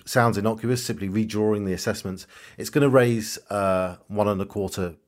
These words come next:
billion pounds, um,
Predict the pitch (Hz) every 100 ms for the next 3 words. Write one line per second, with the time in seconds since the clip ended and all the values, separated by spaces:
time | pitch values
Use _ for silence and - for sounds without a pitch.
0 | _ 123 104 95 85 85 78 - 104 120
1 | 160 160 - _ _ _ - - _ _
2 | - 107 101 98 98 90